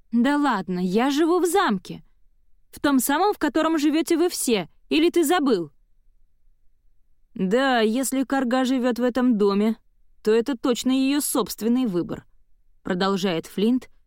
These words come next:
вглядываясь в каждую деталь внешнего вида этих хором. Случайно такое не построишь. «Как вы думаете,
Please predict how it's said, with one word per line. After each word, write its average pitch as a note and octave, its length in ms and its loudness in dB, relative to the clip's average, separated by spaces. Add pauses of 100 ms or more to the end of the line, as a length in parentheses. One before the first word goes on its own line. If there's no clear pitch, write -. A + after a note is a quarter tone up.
(180)
вглядываясь A3+ 680 0
в - 100 -18
каждую B3+ 420 0
деталь A#3 380 -2
внешнего G#3+ 580 0
вида F#3+ 380 -2
этих G3+ 320 -2
хором. F#3+ 640 -4 (840)
Случайно C#4 640 -2
такое C4+ 380 0
не C4+ 120 0
построишь. G#3+ 800 -2 (1800)
«Как G3+ 220 -2
вы G#3 140 2
думаете, G3 600 -2